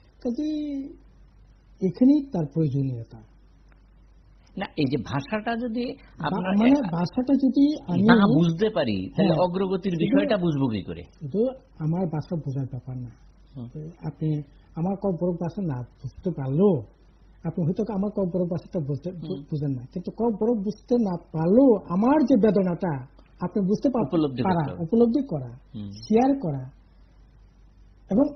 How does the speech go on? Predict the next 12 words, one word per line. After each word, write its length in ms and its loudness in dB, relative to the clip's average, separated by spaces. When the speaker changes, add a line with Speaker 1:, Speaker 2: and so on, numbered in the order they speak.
Speaker 1:
এই 220 4
শেয়ার 360 -2
করার 400 0
যে 180 -2
উপলব্ধিটা, 720 0
এটার 240 -4
Speaker 2:
হুম। 120 0
Speaker 1:
মধ্যে 260 2
দিয়েই 440 4
ঐক্য, 480 -2
উন্নয়ন, 560 -2
এটা 420 -6